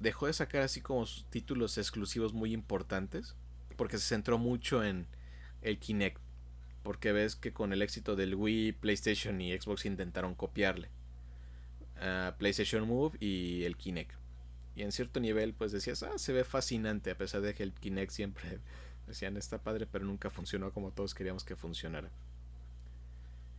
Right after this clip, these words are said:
Pero sí, ese fue como el enfoque de Xbox, y Xbox como que empezó a bajar, y PlayStation tres en sus últimos años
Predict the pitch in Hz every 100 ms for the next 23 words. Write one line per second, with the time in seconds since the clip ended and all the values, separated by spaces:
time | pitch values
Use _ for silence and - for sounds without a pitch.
0 | - - - - 117 113 107 101 110 113
1 | 113 107 98 104 104 107 110 - 131 -
2 | 104 98 98 - 113 92 - 95 - 87
3 | 95 95 - 107 123 104 90 - 98 98
4 | 104 95 104 95 - - - - - -
5 | 101 147 160 120 - 104 - 117 - 143
6 | 113 - 113 151 - -